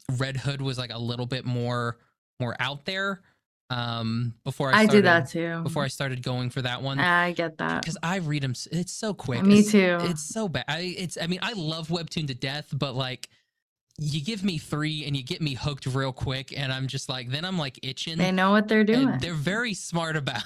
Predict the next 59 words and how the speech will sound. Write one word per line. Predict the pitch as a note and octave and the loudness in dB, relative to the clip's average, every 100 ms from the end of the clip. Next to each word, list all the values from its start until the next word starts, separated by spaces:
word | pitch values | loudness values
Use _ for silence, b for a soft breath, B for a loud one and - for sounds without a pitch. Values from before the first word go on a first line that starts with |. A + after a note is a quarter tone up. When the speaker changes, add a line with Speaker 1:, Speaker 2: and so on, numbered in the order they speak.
| - | -6
Speaker 1:
<laughs> | - | -6
it. | - - - - - _ - | -6 -8 -12 -12 -12 _ -8
Speaker 2:
Yeah. | F#3 G3 - D#3+ D3 | -4 -4 -6 -8 -8
Speaker 1:
Um, | C#3+ C3+ B2+ B2+ | -6 -4 -4 -4
so | - F#3+ | -4 -6
that's | F#3+ | -4
why | G#3 | -2
I'm | F#3 | 0
like, | D#3+ C3 | -2 -2
you | |
know | C#3+ | -2
what? | D#3 | -2
I | C#3+ | -2
may | F#3+ A#3 | -2 -2
wait, | G3+ G3 | 0 0
wait | F3 F3 D#3 | -2 -4 -4
for | E3 C#3 | -4 -2
Red | B2+ C3 C#3+ C3+ | 0 0 -2 -2
Hood | D3+ C3+ | -4 -4
to | B2 | -4
be | A#2+ | -4
done, | B2+ A#2+ A#2 | -4 -4 -2
and | A2+ | -2
that | C#3 D3+ | -2 -2
way | D3 | -2
I | |
can | C#3+ | -2
kinda, | B2+ C3+ B2 - | -2 -2 -2 0
or, | C3+ | 0
like, | C#3 C#3+ C3+ | -2 -4 -6
get | F3+ E3+ | -6 -2
very | D3 D#3 D3+ C#3 | -2 -2 -4 -4
close, | - B2 A#2 | -4 -4 -2
and | C3+ | -2
that | C3 | -2
way | C3 | -2
I | |
can | B2 | -4
just | A#2 A#2 A#2+ | -4 -4 -2
binge | C3 B2 A#2+ | -2 -2 -4
the | B2 A2 | -4 -2
entire | A2+ A#2+ A2 | -2 -2 -4
thing. | A#2 A#2 A2+ b b b b _ | -4 -8 -10 b b b b _
Um, | B2+ A#2+ A2+ A2 A2+ - _ - | -6 -4 -4 -4 -6 -8 _ -8
'cause, | C3 | -4
yeah, | E3 D3+ | -4 -6
it's, | E3+ - | -8 -8
it's | D3+ - | -10 -8
a | E3+ | -6
tough, | D#3+ D3+ - | -6 -6 -6
it's | C#3 - | -4 -4
a | - | -4
tough | E3 - | -4 -4
life | B2+ C3+ | -6 -6
for | - | -6
those, | A#2 A#2 A2 - - | -4 -4 -6 -12 -10
for | - | -6
the | A#2+ | -4
Webtooners | A#2 A#2 - A#2 A2 A2+ - | -2 -4 -4 -4 -2 -4 -6